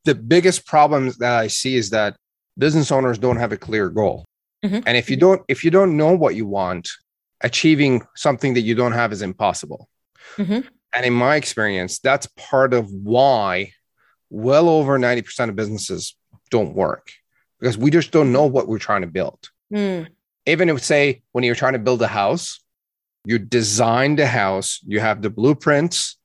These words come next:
Speaker 1: you finish the design first, and then you start implementing. And it's
Speaker 2: Mm-hmm.
Speaker 1: no different in a business world, right? Know exactly what you want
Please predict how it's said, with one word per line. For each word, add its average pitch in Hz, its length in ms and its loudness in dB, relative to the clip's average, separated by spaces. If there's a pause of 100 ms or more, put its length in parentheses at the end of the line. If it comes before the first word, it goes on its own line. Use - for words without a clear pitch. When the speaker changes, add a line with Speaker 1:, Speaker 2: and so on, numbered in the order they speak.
(120)
Speaker 1:
you 107 120 -2
finish - 540 0
the 139 100 0
design 117 480 0
first, 117 300 -4
and 107 160 -6
then 113 100 -2
you 107 80 -2
start 104 320 -4
implementing. - 560 -10 (640)
And 139 100 2
it's 254 100 0
Speaker 2:
Mm-hmm. 143 100 -2
Speaker 1:
no 170 160 4
different 127 420 0
in 107 100 -2
a 101 80 -2
business 104 480 -2
world, 64 380 -8 (380)
right? 95 340 -2 (400)
Know 120 320 2
exactly 131 500 0
what 123 180 2
you 113 100 -2
want 110 420 -2